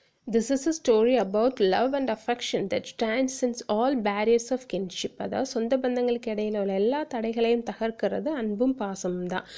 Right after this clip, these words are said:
ஒருத்தர் அன்பாவும் பாசமாவும் இருந்தாங்கன்னா, அவங்களுக்கு நிறைய சொந்தங்கள் இருக்கும் அப்படிங்கிறத பத்தி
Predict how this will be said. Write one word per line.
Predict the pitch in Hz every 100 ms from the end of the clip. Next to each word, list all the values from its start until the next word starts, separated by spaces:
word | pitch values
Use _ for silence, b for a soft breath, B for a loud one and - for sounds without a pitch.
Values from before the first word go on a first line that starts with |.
| B B
ஒருத்தர் | 226 233 220
அன்பாவும் | 214 233 247 262 285
பாசமாவும் | 226 220 233 233 247
இருந்தாங்கன்னா, | 220 208 202 202 247
அவங்களுக்கு | 339 277 254
நிறைய | 233 233 277 311
சொந்தங்கள் | 214 208 208 202
இருக்கும் | 190 190 202 202
அப்படிங்கிறத | 190 185 196 190
பத்தி | 196 190 208